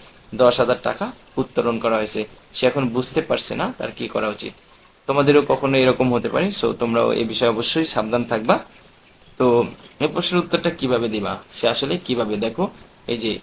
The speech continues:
এই অপরাধের জন্য সে যে অপরাধে পড়লো, এই অপরাধের পরবর্তীতে তার করণীয়টা কি, এখন সে কি করবে? অবশ্যই তোমরা জানো যে তার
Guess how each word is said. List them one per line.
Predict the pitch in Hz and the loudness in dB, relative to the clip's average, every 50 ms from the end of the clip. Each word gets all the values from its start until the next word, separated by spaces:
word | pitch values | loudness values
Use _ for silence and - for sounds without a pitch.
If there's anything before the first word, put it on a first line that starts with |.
| - - | -8 -4
এই | - 135 139 135 | -2 0 2 2
অপরাধের | 110 92 117 - 123 117 120 120 120 107 | 2 2 2 2 2 2 2 0 -2 -4
জন্য | 110 123 151 190 226 247 226 - - - | -4 -4 -4 -4 -6 -6 -8 -12 -12 -8
সে | - - - 120 113 113 | -4 -2 -2 0 -2 -2
যে | 117 117 110 117 - - - | -2 -2 -4 -4 -8 -6 -4
অপরাধে | - 127 - - 131 131 127 131 - - | -2 -2 0 0 0 2 0 0 0 0
পড়লো, | 147 151 135 113 104 95 - - - - - - - - - - - | 0 2 2 0 -2 -4 -6 -12 -20 -20 -20 -20 -20 -20 -20 -10 -4
এই | - 135 | 0 2
অপরাধের | 139 131 - - 131 127 120 127 143 165 190 214 208 - - - - - - - - _ _ - | 2 2 2 0 0 0 0 0 0 0 0 -2 -4 -6 -12 -20 -20 -20 -20 -20 -20 _ _ 4
পরবর্তীতে | 147 151 160 170 175 180 175 - - 156 117 127 147 202 | 6 6 6 6 4 2 0 -2 -6 -4 0 2 2 2
তার | 208 - - 131 131 | 2 2 2 2 2
করণীয়টা | 131 131 139 151 160 160 160 156 151 135 - 117 | 2 4 4 4 4 2 0 -2 -4 -2 -4 -4
কি, | 113 - - - - 95 92 - - _ _ _ _ _ _ _ _ _ _ _ _ _ _ _ _ _ | -6 -8 -12 -14 -14 -14 -14 -16 -18 _ _ _ _ _ _ _ _ _ _ _ _ _ _ _ _ _
এখন | - 139 - 160 135 123 120 120 - - | -8 -6 -4 -4 -4 -4 -4 -8 -12 -6
সে | - - - 165 | -4 -2 0 0
কি | 160 165 165 143 | 0 0 -2 -2
করবে? | - 113 110 107 98 98 92 - - - - - - - - | -2 -2 -2 -2 -2 -6 -8 -12 -16 -20 -20 -20 -12 0 2
অবশ্যই | - 143 143 165 160 - 170 160 | 2 4 4 4 4 4 2 0
তোমরা | - - 131 131 127 | 0 -2 -2 -2 0
জানো | 117 117 113 110 107 127 190 262 - - - - | 0 0 0 0 0 -2 -2 -4 -6 -12 -16 -14
যে | 110 104 104 110 110 110 104 - - | -12 -8 -6 -4 -4 -4 -6 -4 -2
তার | 110 107 107 107 98 - | 0 2 2 0 0 -4